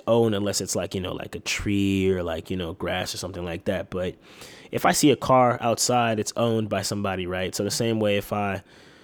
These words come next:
you know, um, if I see, if I see a car that I could tell is spatial and isn't real, it's gonna be owned by somebody.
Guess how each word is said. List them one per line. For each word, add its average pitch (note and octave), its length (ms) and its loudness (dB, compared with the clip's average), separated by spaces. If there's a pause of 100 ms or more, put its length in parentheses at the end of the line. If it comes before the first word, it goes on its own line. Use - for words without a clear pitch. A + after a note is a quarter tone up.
(140)
you G#2+ 140 2
know, F#2+ 380 0
um, F2 600 -4
if - 140 -4
I A2+ 60 4
see, - 220 -2 (140)
if - 160 -2
I B2+ 60 2
see B2 180 2
a - 40 0
car A#2+ 760 4
that A2+ 380 2 (440)
I G#2+ 120 2
could - 140 -2
tell A#2+ 280 6
is - 80 2
spatial A#2 400 0
and A#2 80 -2
isn't G#2+ 200 -2
real, A2 280 4
it's - 100 -2
gonna G#2 140 0
be G2+ 120 -2
owned A2+ 220 0
by G#2 100 0
somebody. F#2+ 600 -4